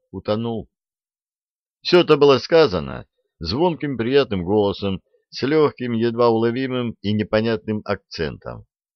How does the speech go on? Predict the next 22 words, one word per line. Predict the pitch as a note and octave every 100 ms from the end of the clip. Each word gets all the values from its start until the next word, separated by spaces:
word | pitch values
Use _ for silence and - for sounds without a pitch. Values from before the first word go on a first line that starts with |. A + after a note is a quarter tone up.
| _ _ _ _ _ _ _ _ -
Оставив | G2 - G#2+ G2+ F#2+
в | -
покое | F#2 - F#2 F2+
автомат, | E2 F#2 A2 A#2+ - _ _ _
я | - F2 E2+
кивнул, | D#2+ D#2+ F2 A2+ B2+ - _ _ -
налил | F2 A2 D3+ C#3
из | G2+
котелка | F#2 E2+ F2+ F2+
горячей | D#2 F2+ E2+ - D#2+
воды | E2 G2 D3
и |
протянул | A#2+ - - A2 A#2+
гостье. | G#2 F#2+ C2 - - G#1+ - _ _ _ _ _ _ _
Благосклонно | - F#2+ G2+ A2 - B2 A#2+ A2
наклонив | G#2+ G2 G#2 G#2+ F#2+
голову, | G#2 C3 A2+ F#2 F2 _ _ _ _
девушка | - F2 G2+ G2 - F#2+
приняла | F2 F2+ F#2+ F#2+
воду | E2+ A#2 B2 F#2
и, | F2+
отпив | F#2 F2 - F2+ E2